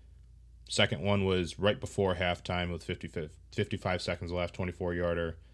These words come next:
Uh, N I U still trailed thirty-five to twenty-six,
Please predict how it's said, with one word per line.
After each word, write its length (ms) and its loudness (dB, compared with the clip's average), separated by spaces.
Uh, 240 -4
N 120 6
I 60 8
U 120 8
still 240 2
trailed 400 2
thirty-five 460 0
to 140 -4
twenty-six, 920 -2